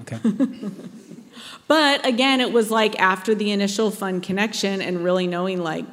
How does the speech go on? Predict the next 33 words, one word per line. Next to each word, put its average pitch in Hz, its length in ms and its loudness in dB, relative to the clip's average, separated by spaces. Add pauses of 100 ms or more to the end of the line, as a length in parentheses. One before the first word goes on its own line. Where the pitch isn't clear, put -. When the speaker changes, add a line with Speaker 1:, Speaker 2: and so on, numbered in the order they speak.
(800)
Speaker 2:
zero 208 320 2
red 214 220 2
flags 214 320 2
with 180 120 -6
this 160 180 -4
dude. 160 400 -4
I'm 175 160 -2
just 175 380 -6 (440)
not 175 200 -2
into 220 240 -2
him. - 240 -10 (680)
Speaker 1:
The 143 160 -2
other, 202 240 -2
just - 440 -6
illustration, 143 600 2
I've, 123 260 -6
you 127 80 0
know 123 160 0
me, 117 180 -4
I'm 117 120 -4
a 113 40 -6
metaphor 113 460 -6
illustration 110 500 -8
guy. 110 280 -8
I 156 60 -8
mean, 160 120 -2
just 190 240 -2
thinking 247 280 2
about, 147 240 2
like, 131 120 -4
a 123 60 -6
plant 131 420 -4
growing, 127 540 -6